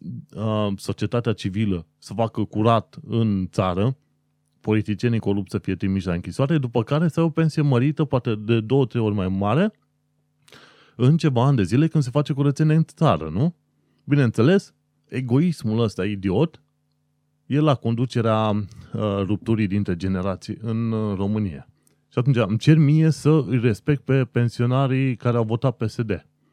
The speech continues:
Ne mai gândim, ne mai gândim. Nu poți să ai respect atunci când deciziile unui om sunt motivate, uh, sută la sută, uh, cum să zic, egoist, mai ales atunci când li se prezintă și niște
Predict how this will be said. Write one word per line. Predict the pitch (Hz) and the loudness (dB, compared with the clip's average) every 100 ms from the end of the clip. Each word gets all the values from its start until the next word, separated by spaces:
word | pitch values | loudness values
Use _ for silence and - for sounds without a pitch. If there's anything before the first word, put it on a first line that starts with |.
| _ _ _ _ _ _ _ _ _ _ _ _ _ - | _ _ _ _ _ _ _ _ _ _ _ _ _ -4
Ne | 131 | 2
mai | 135 | 2
gândim, | 123 131 82 69 _ _ - | 2 2 0 -4 _ _ -4
ne | 135 | 0
mai | 131 | 2
gândim. | 127 117 85 - _ _ _ - | 2 0 -2 -6 _ _ _ -4
Nu | 170 | -2
poți | 131 113 | 0 2
să | 123 | 2
ai | |
respect | 113 87 - 117 - _ _ _ _ _ _ | 2 -2 -4 -8 -8 _ _ _ _ _ _
atunci | 107 104 123 127 | -6 -4 -2 -2
când | - 110 | -2 -2
deciziile | 95 - 135 104 107 | -2 -2 -4 -2 0
unui | 104 101 | 0 0
om | 101 113 110 | -2 -2 -4
sunt | 113 104 | -2 -2
motivate, | 95 98 98 101 110 107 - _ _ _ _ _ _ _ _ | -2 -2 -2 -2 0 -2 -2 _ _ _ _ _ _ _ _
uh, | 107 92 98 95 90 | -8 -4 -4 -4 -6
sută | - 131 120 | -6 -4 -2
la | 95 | -2
sută, | 87 117 92 98 95 87 - _ _ _ _ _ - 101 | -2 -6 -4 -2 -2 -6 -10 _ _ _ _ _ -12 -4
uh, | 104 98 95 | -2 0 -2
cum | - 107 | -4 -4
să | 98 | -4
zic, | 95 - | -6 -4
egoist, | 120 104 117 170 - - _ _ _ _ _ _ _ _ - | -2 4 4 4 0 -16 _ _ _ _ _ _ _ _ -4
mai | 117 160 | 2 4
ales | 117 139 | 4 2
atunci | 107 110 131 | 0 -2 -2
când | 127 120 | 0 0
li | |
se | 107 104 | 0 -2
prezintă | 101 98 131 110 | -2 -2 -2 -2
și | 98 127 | -4 -2
niște | 123 123 - 113 107 101 | -2 -2 -4 -4 -2 -2